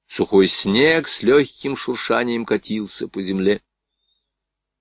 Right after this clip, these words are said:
Прибыв в штаб Восточного фронта, Кондратенко выслушал доклад Горбатовского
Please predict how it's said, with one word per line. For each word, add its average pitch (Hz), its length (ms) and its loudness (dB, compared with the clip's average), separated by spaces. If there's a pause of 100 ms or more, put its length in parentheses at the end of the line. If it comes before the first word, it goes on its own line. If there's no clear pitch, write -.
(140)
Прибыв 156 480 2
в - 20 -2
штаб - 460 0
Восточного 139 600 2
фронта, 180 560 2
Кондратенко 120 680 2
выслушал 123 500 0
доклад 101 520 2
Горбатовского 160 800 0